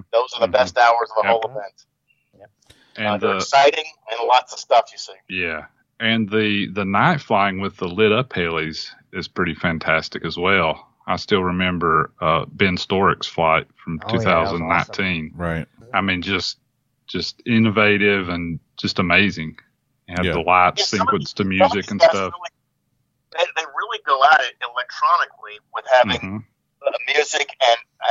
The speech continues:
Speaker 1: and animation come out on the blades. It's, it's very impressive, uh,
Speaker 2: Yeah.
Speaker 1: what, what they come up with. It's, it's really well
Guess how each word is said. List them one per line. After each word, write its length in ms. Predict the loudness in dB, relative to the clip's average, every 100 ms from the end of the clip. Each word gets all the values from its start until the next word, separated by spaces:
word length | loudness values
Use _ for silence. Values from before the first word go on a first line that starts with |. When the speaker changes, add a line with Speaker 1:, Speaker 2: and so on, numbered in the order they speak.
| 0
Speaker 1:
and 120 | 0 -4 0
animation 640 | 2 2 2 -2 -2 -6 -10 -8
come 120 | 0 4
out 200 | 6 6
on 80 | 2
the 80 | -8 -8
blades. 380 | -2 -2 -4 -12
It's, 120 | _
it's 120 | -18 -2
very 240 | -2 -2 -8
impressive, 500 | -2 0 0 -4 -14 _ -2
uh, 200 | 4 4 4
Speaker 2:
Yeah. 240 | -2 -4
Speaker 1:
what, 120 | -6 -18 _ -14
what 120 | -14 -14
they 60 | -4
come 120 | -2 2
up 160 | 2 _
with. 160 | -20 -20
It's, 240 | -20 -18 -18
it's 140 | -20 -20
really 220 | -18 -8
well 200 | -4 -4